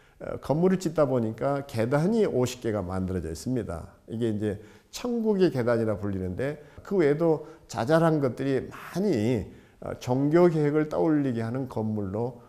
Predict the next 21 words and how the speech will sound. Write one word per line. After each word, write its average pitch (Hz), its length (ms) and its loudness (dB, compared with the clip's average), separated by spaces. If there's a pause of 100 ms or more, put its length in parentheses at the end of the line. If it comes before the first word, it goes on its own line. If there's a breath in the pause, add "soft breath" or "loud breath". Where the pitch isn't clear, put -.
(180 loud breath)
만들어졌는데 110 880 0
처음부터 190 440 -2
의도됐던 147 640 6
것은 107 360 -4
아니고 104 640 -4 (300 loud breath)
어떻게 156 280 -4
하다 208 420 0
보니까 151 420 0
자연스럽게 139 840 -4
그렇게 110 360 -6
인도됐다고 117 880 -2
할 117 80 -6
수 - 140 -10
있습니다. - 420 -10 (1200 soft breath)
종교 139 520 4
계획은 120 540 2
걸레다. 101 600 -2 (1300)
이런 160 220 6
식기 196 340 -4
하나가 117 300 2
있음-, 95 360 -4